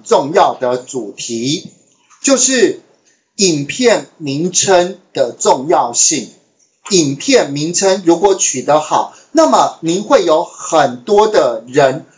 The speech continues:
来观看。如果你的影片取得不好，很抱歉，就没什么人来观看。我举一个很简单的例子，让你们去理解。举例来说，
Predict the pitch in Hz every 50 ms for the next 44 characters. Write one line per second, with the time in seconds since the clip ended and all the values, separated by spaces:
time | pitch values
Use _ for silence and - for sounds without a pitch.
0 | _ _ 131 131 131 127 127 - - 160 147 151 160 - - 175 143 - - -
1 | - - - - 262 254 285 269 220 185 165 165 180 190 196 - - 190 175 147
2 | 143 - - 226 180 156 - - - - 131 - 127 127 127 - - - 269 208
3 | 147 - - 147 117 107 98 - - _ _ - 127 123 131 196 196 175 151 147
4 | - - 175 139 113 107 - - 190 175 151 127 127 135 147 165 233 262 - -
5 | 175 147 123 131 139 151 151 147 - 123 - 131 _ _ _ _ _ - 123 120
6 | 120 120 117 139 135 131 139 139 - - 139 - - - _ _ _ _ _ _
7 | _ _ - 190 202 208 208 - - 190 180 202 233 208 - 247 208 165 147 135
8 | - - - 170 196 233 247 - 240 180 135 139 180 180 185 202 - 196 - -
9 | - 135 165 202 254 220 160 127 - - - - - 107 92 - _ _ _ _
10 | - 233 226 202 165 139 127 120 127 123 127 135 - - 208 170 143 117 117 127
11 | 123 135 160 156 - - 131 120 107 92 - _ _ _ _ _ _ _ _ _
12 | _ _ _ - - - 160 156 180 262 269 247 190 147 135 135 151 147 - 180
13 | 170 170 175 175 180 185 -